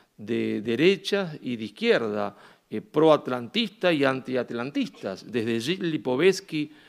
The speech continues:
¿no es cierto?, en Francia, a Alexander Dugin en Rusia, cada vez que uno me presentaba como argentino, al rato venía, "Bueno, qué, qué mala suerte ustedes, eh, los, estos españoles que le mataron a todas las personas, que le robaron el oro".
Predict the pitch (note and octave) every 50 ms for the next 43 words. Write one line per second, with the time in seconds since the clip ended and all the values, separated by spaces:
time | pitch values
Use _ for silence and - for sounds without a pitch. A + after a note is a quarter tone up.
0 | - - _ - A#2 A2 B2+ C#3+ C#3 A#2+ - B2 A#2 G#2+ C#3 D3 E3+ F3 E3+ D3+
1 | - - D3+ D3 C#3+ C3+ C3+ - - - - _ - - A#2+ A#2 A#2 A2+ A#2 A2
2 | - - D#3+ D#3+ D#3 C#3+ C3+ B2 B2 C#3+ E3 D#3+ D3 C3+ B2 B2 C3+ D3 D#3 G3+
3 | G3+ F3+ - - G3+ G3 F3 - - - - - _ - F3 F3 F3 F3 F3 E3
4 | - - D3+ D3 C3+ - C#3+ C3 B2 B2 - - A#2 A2 B2 C3 C3+ B2+ D3+ C3
5 | B2 A2+ A#2 A#2+ B2 B2+ B2 A#2 C3+ C3+ C3+ - F#3+ F#3+ F3+ C#3 B2 A#2 C#3 D3
6 | C#3+ D3 C#3+ C3 B2+ C3 C3+ C#3+ C#3+ C3+ B2 A2 - - - _ _ _ - A#2+
7 | B2 A#2+ A2+ G#2+ G#2+ G#2+ A#2+ A#2+ A#2 G#2+ - A#2+ A#2+ A2 - - B2 B2 B2+ B2+
8 | B2 A2 - - C3 B2 G2+ A#2+ A2 - - C3 B2+ B2 A2+ - A2 A2 - -
9 | - - A2+ A2+ A#2+ A#2 - B2+ A#2+ - C#3 A#2+ A#2+ A2+ - - A#2 C3 C#3 C#3+
10 | C3+ B2+ - - B2 A#2 A2+ A#2 A#2 - - C#3 C3 A#2+ A2+ A#2+ - D3+ D3 C3
11 | A#2 - B2+ A#2 G2+ C3 D3+ D3+ C3+ A#2+ - - - - - - - - - C3+
12 | B2+ B2+ B2 C3 C#3 D3 D#3+ D3+ C#3 C3 C3 C#3+ D#3+ E3 D3+ C#3 C3+ C3+